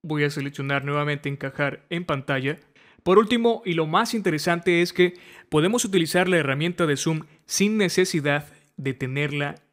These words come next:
activa. En este caso está activa, pero podría tener otra herramienta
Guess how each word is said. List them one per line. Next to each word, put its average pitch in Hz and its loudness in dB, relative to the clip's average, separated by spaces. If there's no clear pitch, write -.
activa. 156 -2
En 156 -2
este 226 -4
caso 208 0
está 151 -2
activa, 151 -2
pero 165 0
podría 208 0
tener 196 2
otra 190 0
herramienta 156 -2